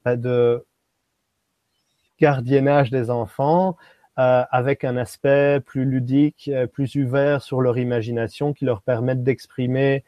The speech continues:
euh, le, leur, euh, leur perception subtile sans avoir, disons, des, des adultes qui leur disent : « Non, c'est dans,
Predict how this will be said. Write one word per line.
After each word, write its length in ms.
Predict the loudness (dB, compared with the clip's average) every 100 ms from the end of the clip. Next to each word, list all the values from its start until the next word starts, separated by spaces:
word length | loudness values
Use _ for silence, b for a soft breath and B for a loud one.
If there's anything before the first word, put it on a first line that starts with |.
| _ _ _ _ -2
euh, 380 | 2 6 6 4
le, 580 | 4 2 2 2 0 0
leur, 400 | 0 0 0 -4
euh, 180 | -6 -2
leur 180 | -4 0
perception 560 | 0 2 -2 0 0
subtile 640 | 0 -4 -6 4 6 8 6 b b b b b _ _ _ _ _ -12
sans 340 | -2 0 2
avoir, 600 | 2 4 6 6 6 2
disons, 680 | -4 -8 -6 -4 -4 -4 -6
des, 280 | -6 -4 -4
des 260 | -4 -2
adultes 640 | -2 -2 -2 -2 -4 -8
qui 360 | -8 -6 -4 -2
leur 220 | -2 -2
disent : « 260 | -4 -6 -4
Non, 200 | -4 -4
c'est 320 | -6 -4 -4
dans, 180 | -4 -6